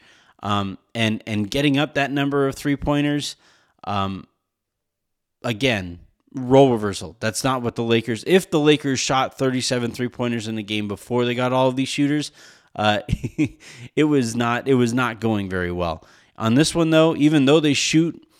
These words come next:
uh, you know, a percentage point worse on the night than New Orleans did,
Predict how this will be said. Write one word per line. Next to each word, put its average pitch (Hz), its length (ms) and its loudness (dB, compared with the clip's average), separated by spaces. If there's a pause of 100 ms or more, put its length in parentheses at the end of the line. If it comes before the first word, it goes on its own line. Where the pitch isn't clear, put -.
(280)
uh, 104 400 0 (120)
you 120 180 -2
know, 98 420 -2
a 107 120 -2
percentage 135 640 -2
point 139 340 -2
worse 123 420 -2
on 117 160 0
the 113 80 2
night 107 460 -4
than 120 440 -2
New 117 200 2
Orleans 113 440 0
did, 139 320 -2